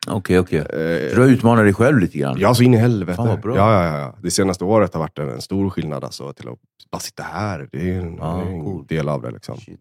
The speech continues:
Speaker 2: Ja.
Speaker 1: Grattis. Starkt.
Speaker 2: Ja.
Speaker 1: Mm.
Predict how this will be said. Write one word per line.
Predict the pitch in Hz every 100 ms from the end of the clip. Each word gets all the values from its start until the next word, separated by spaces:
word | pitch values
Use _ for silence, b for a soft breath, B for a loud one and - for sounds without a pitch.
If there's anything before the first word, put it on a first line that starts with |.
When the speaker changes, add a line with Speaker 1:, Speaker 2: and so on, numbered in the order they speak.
| _ -
Speaker 2:
Ja. | 78 76 76 _ _ _ _ _ _ _ _ _ _ -
Speaker 1:
Grattis. | 98 - - - _
Starkt. | - 95 98 - _ -
Speaker 2:
Ja. | 82 76 80 80 _ _ _ _ _ _ _ _ _ _ _ _ _ _ _ _ _ _ _ _ 80
Speaker 1:
Mm. | 82 90